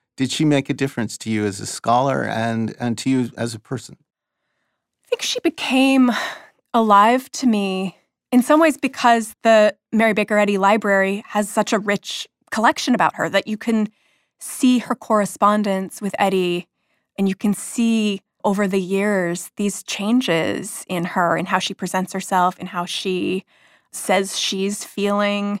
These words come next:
Speaker 2: in the kind of work she's doing. So having a rich archive really does allow you to see this transformation. And in terms of me as a scholar, I think this was probably one of the first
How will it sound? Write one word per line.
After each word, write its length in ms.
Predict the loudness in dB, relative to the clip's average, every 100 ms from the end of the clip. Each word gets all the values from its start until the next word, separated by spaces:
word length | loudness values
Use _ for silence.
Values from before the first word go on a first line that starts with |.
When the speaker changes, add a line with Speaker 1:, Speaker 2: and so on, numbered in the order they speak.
| -10 _ -4
Speaker 2:
in 100 | -2
the 80 |
kind 240 | -2 -2 -4
of 100 | -6 -2
work 300 | -2 -2 -10
she's 360 | -6 -2 -4 -2
doing. 460 | -2 0 0 -2 -4 _ _ _ _
So 600 | -2 4 6 6 4 0 -6 _
having 280 | 2 4 4
a 80 |
rich 240 | 2 -2 -2
archive 640 | -2 -2 -2 0 0 0 -2
really 220 | -2 -2
does 340 | 0 0 0 -6
allow 380 | -6 0 0
you 220 | 0 -2 -6
to 140 | -10
see 540 | -8 -4 -2 -2 -4 -6 _
this 180 | -4 -4
transformation. 1040 | -4 -4 -4 -8 -4 -2 -2 -4 -4 -4 -8 _ _ _ _ 2
And 120 | 2
in 240 | 4 4
terms 300 | 4 2 4
of 160 | 2 0
me 360 | 0 2 0 0
as 160 | -4
a 40 | -4
scholar, 540 | -2 2 4 4 0 -4
I 20 | _
think 180 | -6 -4
this 180 | -2
was 180 | 0 0 -6 _
probably 720 | -10 2 4 4 0 -2 -2
one 320 | 0 0 0
of 220 | -2 -4
the 360 | 0 2 2 0 -8 _ _ _ _
first 920 | _ -10 2 2 2 -2 -10 -12 -12